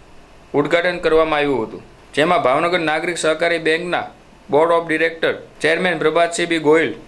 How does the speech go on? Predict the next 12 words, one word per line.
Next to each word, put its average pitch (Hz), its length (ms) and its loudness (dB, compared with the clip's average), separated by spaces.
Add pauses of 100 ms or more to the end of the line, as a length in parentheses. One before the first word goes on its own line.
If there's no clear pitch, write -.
(160)
વાઇસ 156 280 0
ચેરમેન 170 300 0
સુરેશભાઈ 165 580 0
ધાંધલિયા 143 480 -2 (180)
અને 165 200 0
મેનેજિંગ 165 480 0
ડિરેક્ટર 160 480 0 (160)
ગિરીશભાઈ 160 560 0
શાહ 151 160 2 (220)
અને 151 160 0
પ્રભારી 156 520 0
શ્રી 147 200 -2